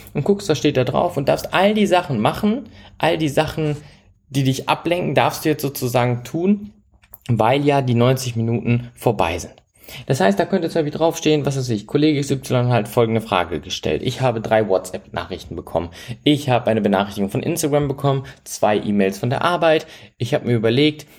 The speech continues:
welche Hunderasse am ehesten zu mir passt. Da habe ich so eine Werbung gesehen, da würde ich gerne das Quiz machen. Und so kannst du dann in diesen fünfzehn Minuten genau diese Dinge tun, die dich sonst in den neunzig Minuten abgelenkt haben. Das heißt, die erste Regel, neunzig fünfzehn.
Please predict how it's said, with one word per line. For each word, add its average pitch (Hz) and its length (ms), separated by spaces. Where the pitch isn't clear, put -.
welche 113 240
Hunderasse 151 580
am 101 220
ehesten 185 320
zu 151 140
mir 147 120
passt. 143 300
Da 113 60
habe 110 160
ich 104 60
so 104 60
eine 104 120
Werbung 156 260
gesehen, 131 300
da 104 120
würde 104 160
ich 101 80
gerne 92 300
das - 160
Quiz 202 300
machen. 147 320
Und 135 160
so 151 160
kannst 185 380
du - 60
dann 123 200
in 143 140
diesen 156 200
fünfzehn 147 480
Minuten 123 500
genau 120 380
diese 131 300
Dinge 123 280
tun, 202 480
die 147 100
dich 151 220
sonst 123 320
in 117 100
den 110 140
neunzig 104 340
Minuten 95 240
abgelenkt 78 480
haben. - 140
Das - 80
heißt, 170 180
die - 60
erste 190 320
Regel, 156 320
neunzig 127 440
fünfzehn. - 380